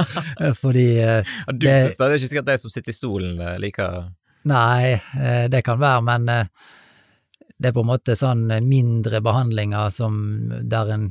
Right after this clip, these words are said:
Speaker 1: justerer på detaljer, er liksom ikke det mest spennende for meg, da. Eh, det er jo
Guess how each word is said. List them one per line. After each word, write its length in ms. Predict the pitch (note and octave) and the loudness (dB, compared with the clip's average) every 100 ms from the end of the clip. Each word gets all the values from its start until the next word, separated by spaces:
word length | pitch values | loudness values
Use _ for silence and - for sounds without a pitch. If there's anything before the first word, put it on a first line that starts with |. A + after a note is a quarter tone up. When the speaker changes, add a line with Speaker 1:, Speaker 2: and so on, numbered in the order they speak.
| - | -8
Speaker 1:
justerer 1040 | D3+ D3+ C#3+ B2+ B2+ A#2 - B2+ A2+ G#2 | -12 -12 -10 -8 -4 -4 -2 0 0 -2
på 160 | - A2 | -2 -2
detaljer, 600 | G#2+ - A2+ G#2 G2+ A2+ | 0 2 0 0 -2 -2
er 80 | G#2+ | -2
liksom 260 | G#2 A#2 A2 | -4 -4 -4
ikke 220 | - A2 | -4 -4
det 80 | A2 A2 | -4 -4
mest 300 | A2 - - | -4 -6 -4
spennende 560 | G#2 G#2 G2+ G2+ G#2 | -2 -2 -2 -4 -8
for 220 | - A2 A2 | -8 -4 -4
meg, 240 | G#2 G#2+ | -4 -2
da. 140 | A#2 F#2+ E3+ | -2 -2 -4
Eh, 640 | A#2 G#2+ G#2 G#2 G#2 G#2 G#2+ B2 | -2 0 0 -2 -2 -2 -4 -4
det 220 | A#2 A2+ | -4 -2
er 80 | G#2+ | -4
jo 160 | G#2+ | -6